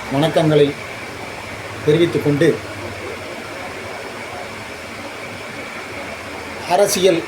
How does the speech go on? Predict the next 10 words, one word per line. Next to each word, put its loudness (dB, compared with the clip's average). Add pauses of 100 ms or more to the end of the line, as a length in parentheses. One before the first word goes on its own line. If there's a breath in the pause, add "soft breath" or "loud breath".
(120)
அதிகாரத்தாலும் 6 (560)
பணபலத்தாலும் 6 (520)
நம்மை 6 (160)
யாரும் 6 (120)
எதுவும் 6
செய்துவிட 6
முடியாது 6 (680)
என்கின்ற 4 (580)
ஒரு 10 (1900)
தரங்கட்ட 6